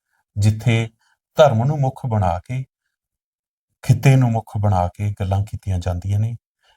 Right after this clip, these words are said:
ਕਿਸ ਤਰ੍ਹਾਂ ਇੱਕ ਆਮ ਇਨਸਾਨ ਨੂੰ ਐਮਪਾਵਰ ਕਰਨਾ, ਉਹਦੀ ਗੱਲ ਨਹੀਂ ਕੀਤੀ ਜਾਂਦੀ। ਉਹਨਾਂ ਦਾ ਉਹ ਬਾਹਰ ਲੋਕ ਪੜ੍ਹਾਉਂਦੇ ਔਰ ਇੱਥੇ ਪੜ੍ਹਾਈ ਦੇ ਵਿੱਚ ਜ਼ਮੀਨ ਅਸਮਾਨ ਦਾ ਅੰਤਰ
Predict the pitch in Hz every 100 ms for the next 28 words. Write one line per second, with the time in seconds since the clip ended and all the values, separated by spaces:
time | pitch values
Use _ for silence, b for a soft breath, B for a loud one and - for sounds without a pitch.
0 | _ - 139 - - 131 123 123 - _
1 | _ _ 117 120 - 113 113 123 110 107
2 | - 104 104 110 - 107 104 104 95 110
3 | 104 90 87 113 165 _ _ _ - 113
4 | 123 104 98 107 95 - 92 90 87 101
5 | _ _ _ _ _ _ _ - - 110
6 | 110 110 110 107 - _ _ 107 101 101
7 | _ 104 123 131 - 117 104 104 - _
8 | 123 117 92 143 - _ _ _ _ _
9 | _ 117 117 120 - - 117 110 _ -
10 | 120 107 90 101 98 - 104 104 110 123
11 | 104 - 101 87 87 90 101 87 90